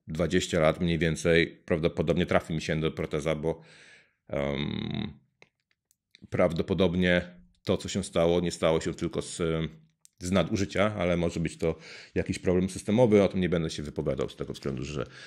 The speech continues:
em, raz, że nie wiem, a dwa, że nie o wszystkim, nie, nie, nie, nie na temat wszystkiego trzeba się od razu uzewnętrzniać, prawda? Także muszę sobie jeszcze tro-, zrobić troszeczkę diagnostyki,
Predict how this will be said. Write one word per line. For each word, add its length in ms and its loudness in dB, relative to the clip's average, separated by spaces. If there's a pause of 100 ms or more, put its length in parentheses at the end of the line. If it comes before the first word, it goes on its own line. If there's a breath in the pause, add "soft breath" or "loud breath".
(200 loud breath)
em, 600 -2 (840)
raz, 220 6
że 100 4
nie 140 6
wiem, 200 6 (140)
a 80 -2
dwa, 260 2 (180)
że 440 -2
nie 140 -2
o 20 -2
wszystkim, 280 -6
nie, 200 2
nie, 220 6
nie, 160 6 (180)
nie 340 4
na 140 4
temat 320 0
wszystkiego 360 0
trzeba 180 -4
się 120 -4
od 80 -4
razu 220 -2
uzewnętrzniać, 560 -6
prawda? 260 -2
Także 260 -4 (460 loud breath)
muszę 160 -6
sobie 180 -2
jeszcze 120 -2
tro-, 160 -4
zrobić 240 -2
troszeczkę 280 -6
diagnostyki, 560 -6